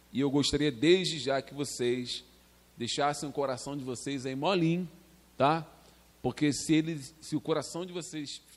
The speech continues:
ti-, estiverem duro, a palavra de Deus é um martelo que esmiuça a penha. Então é melhor deixar o coração molinho, falar, "Senhor, eu tô aqui pronto pra ouvir o que você tem pra dizer", do que ficar com o coração duro e a palavra vir como uma,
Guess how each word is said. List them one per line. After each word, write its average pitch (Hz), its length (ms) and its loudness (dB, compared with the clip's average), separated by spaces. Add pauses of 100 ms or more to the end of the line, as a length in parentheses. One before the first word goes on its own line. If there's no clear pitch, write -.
(120)
ti-, - 220 -12
estiverem 147 500 -8
duro, 160 440 -4 (500)
a - 60 -14
palavra 143 380 -4
de 135 80 -12
Deus 135 300 -6
é 147 40 -8
um 147 40 -8
martelo 139 480 -10
que - 100 -12
esmiuça 139 440 -4
a - 20 -8
penha. 104 420 -2 (720)
Então 139 140 -14
é 147 40 -10
melhor 160 280 -6
deixar 156 200 -10
o 139 60 -8
coração 131 380 -10
molinho, 139 520 -6 (220)
falar, 120 180 -14
"Senhor, 135 280 -8
eu 131 60 -8
tô 139 200 -12
aqui 131 280 -12
pronto 170 380 -6
pra - 160 -12
ouvir 127 220 -8
o 131 40 -10
que - 40 -20
você - 80 -20
tem 123 120 -14
pra 110 140 -14
dizer", 127 480 -8 (540)
do 139 80 -12
que 160 160 -10
ficar 156 180 -14
com 156 120 -16
o 151 40 -16
coração 151 440 -10
duro 151 280 -8
e 151 60 -6
a 143 60 -8
palavra 131 420 -10
vir 131 160 -12
como 135 220 -12
uma, 123 280 -10